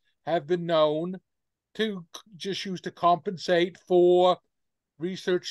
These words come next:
shortfalls. So that's one of the most important things. Don't you say, "Well, my judgment is this,"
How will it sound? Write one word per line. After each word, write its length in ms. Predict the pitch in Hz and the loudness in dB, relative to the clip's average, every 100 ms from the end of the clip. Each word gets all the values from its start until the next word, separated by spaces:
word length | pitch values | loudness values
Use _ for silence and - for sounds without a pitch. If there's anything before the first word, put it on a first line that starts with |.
| - | -8
shortfalls. 920 | 262 285 - - 123 92 - _ _ _ _ _ _ _ | -6 -6 -8 -12 -12 -12 -18 _ _ _ _ _ _ _
So 180 | - 151 | -8 -6
that's 360 | 147 214 247 233 | 2 2 0 -4
one 100 | 220 | -4
of 100 | 208 | -4
the 80 | |
most 280 | 202 208 196 | -4 -4 -4
important 360 | 196 - 202 175 | -10 -6 -6 -4
things. 240 | 202 156 _ _ _ | -8 -10 _ _ _
Don't 340 | 175 233 220 | 2 2 -4
you 160 | 214 202 | -8 -8
say, 280 | - 202 185 | -2 0 0
"Well, 360 | 175 180 170 - | -2 -4 -4 -10
my 380 | 151 180 208 214 | 0 2 2 0
judgment 520 | 170 196 175 185 160 | 0 -2 -2 -8 -8
is 180 | 165 131 | -10 -2
this," 480 | 185 214 165 - | 4 4 2 -6